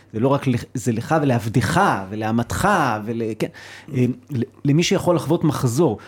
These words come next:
אה, מחסור, סליחה, אולי יש פה בעצם עוד רעיון, כמו רעיונות רבים במקרא,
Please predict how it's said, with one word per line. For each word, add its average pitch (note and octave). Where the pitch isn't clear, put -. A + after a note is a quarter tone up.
אה, B2+
מחסור, D3
סליחה, C3+
אולי B2+
יש F#3
פה G3
בעצם D#3+
עוד G#3+
רעיון, B2+
כמו A#2+
רעיונות A#2
רבים C3+
במקרא, C#3+